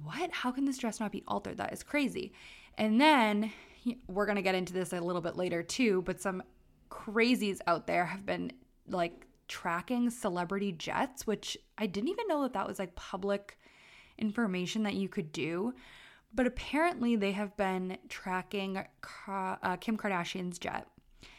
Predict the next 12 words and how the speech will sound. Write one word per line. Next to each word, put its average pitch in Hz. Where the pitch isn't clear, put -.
And 214
she 226
has 220
been 185
visiting 180
Florida 165
over 196
the 185
last 165
couple 165
of 170
weeks. -